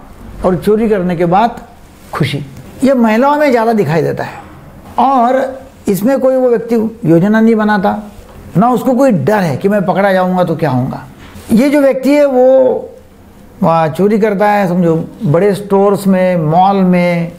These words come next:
या कहीं शादी विधि का फंक्शन है तो उसमें, ऐसा सुपर बाज़ार, वहाँ वो चोरी करता है और फिर पकड़ा भी जाता है, क्योंकि कैमरे लगे हैं तो ये पकड़ा जाएगा बाद में,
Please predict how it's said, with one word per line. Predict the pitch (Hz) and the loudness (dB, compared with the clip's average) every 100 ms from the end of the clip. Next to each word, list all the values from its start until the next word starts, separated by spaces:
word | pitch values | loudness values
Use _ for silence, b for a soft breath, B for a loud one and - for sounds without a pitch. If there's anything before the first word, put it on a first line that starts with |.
| B B B B B - | B B B B B -2
या | 147 196 208 | 0 2 0
कहीं | 208 202 | 0 0
शादी | 196 165 170 196 | 0 -2 0 0
विधि | 185 | 2
का | 190 | 0
फंक्शन | 151 175 156 185 | 0 -2 0 0
है | 170 165 160 165 - - - | 0 -2 -4 -10 -18 -20 -4
तो | 196 | -2
उसमें, | - 196 180 180 180 - | 0 0 0 -2 -4 -6
ऐसा | 202 180 196 | -2 0 -2
सुपर | 196 180 190 | -2 -4 0
बाज़ार, | 175 175 170 165 - - B B B B - 214 | 0 0 0 -2 -6 -14 B B B B -8 0
वहाँ | 170 196 233 | 2 4 2
वो | 226 214 | 2 2
चोरी | 185 170 151 | 2 0 0
करता | 147 120 | -4 -6
है | - - - - - - - - - - - - - - | -10 -14 -20 -20 -20 -20 -20 -20 -20 -20 -20 -20 -8 -2
और | 214 165 | -2 0
फिर | 240 | 0
पकड़ा | 185 190 220 | 0 0 0
भी | 190 | 0
जाता | 151 139 147 | 0 0 0
है, | 156 | 0
क्योंकि | 185 180 185 | 0 0 0
कैमरे | 180 214 226 | 0 2 2
लगे | 220 214 | 2 0
हैं | 165 | 0
तो | 160 | 0
ये | 147 | 0
पकड़ा | 147 175 | 0 0
जाएगा | 185 190 190 | 2 2 2
बाद | 180 160 | 0 -2
में, | 170 | -4